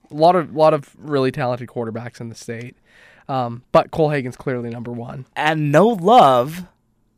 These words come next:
Speaker 2: for the quarterback of what might be the best team in the state. Again, rumors of their demise have been greatly exaggerated. Uh, I'm talking, of course, about Peyton Jones and the mighty, mighty Bingham Miners. Who, that's called the segue,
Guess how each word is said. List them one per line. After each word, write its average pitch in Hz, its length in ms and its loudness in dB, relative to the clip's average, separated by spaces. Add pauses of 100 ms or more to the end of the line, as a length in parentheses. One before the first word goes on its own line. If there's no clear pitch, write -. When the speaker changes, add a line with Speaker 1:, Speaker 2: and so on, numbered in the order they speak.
(140)
Speaker 2:
for - 180 -4
the 156 100 -4
quarterback 151 720 2
of 143 400 4
what 190 200 0
might 220 240 2
be 240 80 -4
the 208 100 -6
best 208 240 2
team 214 160 0
in 208 60 0
the 185 80 0
state. 214 420 2
Again, 170 640 -2 (460)
rumors 165 640 0
of 160 120 -4
their 151 120 0
demise 143 640 -4
have 139 120 -8
been 131 140 -8
greatly 151 300 -6
exaggerated. 131 800 -8 (380)
Uh, 135 300 -2
I'm 139 140 -4
talking, 151 260 0
of 131 80 -4
course, 135 220 -2
about 127 300 -4
Peyton 135 300 -6
Jones 127 400 -6 (100)
and 151 340 0
the 131 60 -2
mighty, 127 280 -6
mighty 123 220 -6
Bingham 117 260 -10
Miners. 139 440 -6 (960)
Who, 135 200 -10
that's 131 200 -6
called 110 180 -10
the 104 60 -18
segue, 101 440 -14